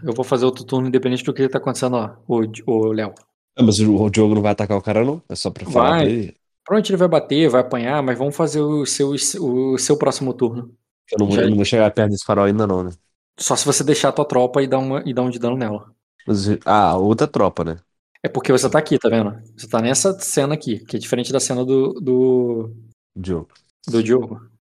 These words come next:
Speaker 2: Eu não tô
Speaker 1: Inclusive
Speaker 2: vendo, eu tô, tô fo-, longe do computador. Ó.
Speaker 1: Ah, tá. Você tá num... você tá numa cena diferente da dele. Você tá batendo nos arqueiros,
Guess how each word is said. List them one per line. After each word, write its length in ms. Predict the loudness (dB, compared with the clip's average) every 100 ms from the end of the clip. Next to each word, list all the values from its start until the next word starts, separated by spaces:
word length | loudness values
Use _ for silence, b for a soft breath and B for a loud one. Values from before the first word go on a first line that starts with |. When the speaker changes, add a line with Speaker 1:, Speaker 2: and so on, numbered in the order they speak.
| _ -10
Speaker 2:
Eu 120 | -8
não 60 | -6
tô 100 | -2
Speaker 1:
Inclusive 220 | 0 2
Speaker 2:
vendo, 100 | 0 -4
eu 60 |
tô, 120 | -12 -12 -14 _
tô 100 | -14 -14
fo-, 180 | -16 -10
longe 280 | -4 -2 -4
do 40 |
computador. 420 | -8 -8 -6 -8 -8 -18 -20 _
Ó. 160 | -14 -8 -2
Speaker 1:
Ah, 200 | -2 -2
tá. 280 | -4 -6 b b b
Você 80 | -2
tá 140 | 0
num... 180 | 0 0
você 160 | -2 -2
tá 40 | 0
numa 120 | 0
cena 180 | 0 0
diferente 340 | 0 -2 0
da 120 | 0
dele. 240 | 2 0 0
Você 180 | -4
tá 80 | -2
batendo 380 | 2 2 2 0
nos 180 | 0 0
arqueiros, 640 | -2 -2 2 2 0 -6